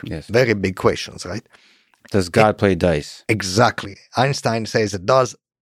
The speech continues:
Speaker 2: it doesn't.
Speaker 1: Yeah.
Speaker 2: But in the fact, now we have a language that even, uh, at Albert, uh, time was not around, but it was this complexity theory, modern complexity-based cryptography. And now we know that if the universe has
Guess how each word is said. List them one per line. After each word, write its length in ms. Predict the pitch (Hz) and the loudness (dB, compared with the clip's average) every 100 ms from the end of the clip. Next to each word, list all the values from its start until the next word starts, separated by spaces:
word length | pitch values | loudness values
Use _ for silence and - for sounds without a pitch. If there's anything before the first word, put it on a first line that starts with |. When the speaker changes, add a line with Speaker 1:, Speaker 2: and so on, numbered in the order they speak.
| _ | _
Speaker 2:
it 100 | 160 | 0
doesn't. 400 | 123 85 87 82 - _ - - | 2 0 -6 -16 -20 _ -20 -6
Speaker 1:
Yeah. 60 | - | -2
Speaker 2:
But 120 | 156 | 0
in 120 | 175 | -2
the 160 | 156 180 | -2 -2
fact, 480 | - 233 214 - - _ _ _ _ - | 2 2 0 -6 -14 _ _ _ _ -2
now 640 | 123 180 214 190 120 120 _ - | 2 4 4 4 2 -2 _ -4
we 180 | 127 | 2
have 140 | 151 135 | 4 4
a 40 | 123 160 | 4 4
language 320 | 196 113 98 | 4 2 0
that 220 | 110 107 | -2 -2
even, 260 | 123 165 139 | 0 0 2
uh, 200 | 117 110 - | 2 0 -2
at 180 | 107 101 | -6 -4
Albert, 520 | 95 120 120 101 98 | 0 0 2 0 0
uh, 200 | 101 92 85 | -4 -4 0
time 420 | 139 160 110 117 - | 2 2 2 -2 -2
was 160 | 107 104 | -2 2
not 200 | 120 - | 2 2
around, 500 | 87 80 110 170 147 | -2 0 2 2 0
but 200 | - 95 | -4 -6
it 60 | 95 | -4
was 160 | 90 92 | -4 -4
this 240 | 87 - | -6 -8
complexity 500 | - 90 98 92 92 107 | -8 -2 -2 -2 -2 -2
theory, 120 | 92 | 0
modern 440 | 92 92 95 92 90 _ - - | -2 0 0 -2 -4 _ -20 -4
complexity-based 760 | - 95 104 - 92 87 92 - | -2 0 -2 -2 -4 -2 -4 -6
cryptography. 600 | 92 - 80 90 - 156 - _ | -8 -6 -6 -6 -4 -6 -8 _
And 160 | 101 139 | -2 2
now 200 | 202 196 | 4 4
we 160 | 156 | 2
know 260 | 139 95 76 | 0 -2 -2
that 280 | 101 101 - - _ _ _ | -2 -2 -6 -20 _ _ _
if 160 | 214 220 | 2 4
the 120 | 220 | 4
universe 640 | 220 175 107 76 - - - _ _ _ _ - | 4 4 0 -4 -12 -16 -18 _ _ _ _ 0
has 380 | 165 143 110 | 2 2 -2